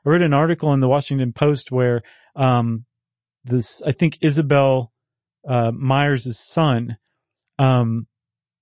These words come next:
remembers their vacations were basically, like, fact-finding, um, missions all around the country.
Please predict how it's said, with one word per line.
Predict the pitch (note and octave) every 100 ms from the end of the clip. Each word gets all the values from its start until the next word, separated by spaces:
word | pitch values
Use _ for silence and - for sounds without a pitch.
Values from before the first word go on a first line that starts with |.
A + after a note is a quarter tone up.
| _ -
remembers | C#3 C3+ C3+ C#3+ C#3 C3 - _
their | D3 C#3+
vacations | B2+ D3 B2 D#3+ E3 - B2 A2+
were | B2 A#2+
basically, | C3 C3+ - C3
like, | A#2 A#2 A2+ _ _ _
fact-finding, | - D3 - - A#2 A2 A2 B2 A2+ _ _ _ _ _
um, | C3+ A2+ A2 A2 C3
missions | B2+ A#2+ - A2 A#2 - -
all | C#3 C3
around | C3 B2+
the | A#2+
country. | A#2 C3+ B2+ A2+ A#2+